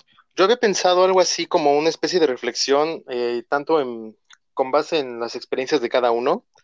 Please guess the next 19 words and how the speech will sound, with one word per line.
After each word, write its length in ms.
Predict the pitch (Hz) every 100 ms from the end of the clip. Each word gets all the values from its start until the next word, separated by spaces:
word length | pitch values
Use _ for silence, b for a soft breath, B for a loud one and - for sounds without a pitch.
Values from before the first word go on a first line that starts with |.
| b b b b b _ - -
Eh, 320 | 131 131 131
el 100 | 139
primero 460 | 135 151 170 196 220
es, 320 | 226 - -
es 180 | 151 147
un 80 | 170
poco 240 | 170 170
acá 100 | -
existencial, 1400 | 151 - - 117 110 120 120 120 120 120 117 117 113 117
no 140 | 120
sé, 420 | 120 127 120 117 - -
no 100 | 127
sé 140 | 143
cómo 180 | 156 139
lo 140 | 117
tomen, 400 | - 123 135 185 - B B B B _ -
que 80 |
sería 280 | 135 135 127
como, 720 | 139 160 123 117 113 113 110